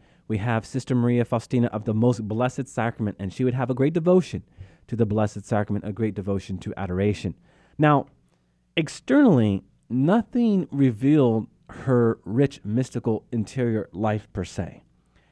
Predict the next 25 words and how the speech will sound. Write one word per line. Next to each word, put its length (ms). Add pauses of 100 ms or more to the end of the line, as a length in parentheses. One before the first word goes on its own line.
She 300
zealously 560
performed 480
her 120
tasks 640
and 180
faithfully 520
observed 520 (340)
the 100
rule 360
of 140
religious 380
life. 480 (640)
She 180
was 260
recollected 800
and 120
at 80
the 80
same 340
time 340
very 260
natural, 540
very 240
serene, 680